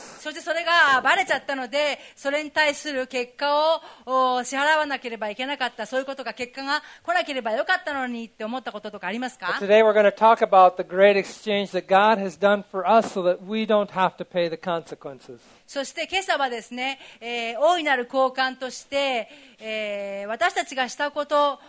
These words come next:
Speaker 1: に対して、私たちがその結果を、その代価を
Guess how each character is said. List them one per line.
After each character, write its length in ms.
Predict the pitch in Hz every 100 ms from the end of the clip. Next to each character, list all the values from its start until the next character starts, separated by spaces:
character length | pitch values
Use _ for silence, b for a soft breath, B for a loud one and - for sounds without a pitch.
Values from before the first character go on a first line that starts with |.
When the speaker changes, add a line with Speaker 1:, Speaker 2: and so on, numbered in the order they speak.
| b b 233 233 233
Speaker 1:
に 160 | 233
対 320 | - 320 339
し 120 | 294 -
て、 340 | 240 226 190 B B
私 320 | 226 302 302
た 140 | 294
ち 140 | 269 214
が 260 | 226 240 b _
そ 220 | - 240
の 260 | 254 285 277 b _ _
結 200 | 240 226
果 240 | - 254 269
を、 100 | 277
そ 100 | 262
の 140 | 233
代 260 | 262 302 285
価 220 | 214 196
を 260 | 233 262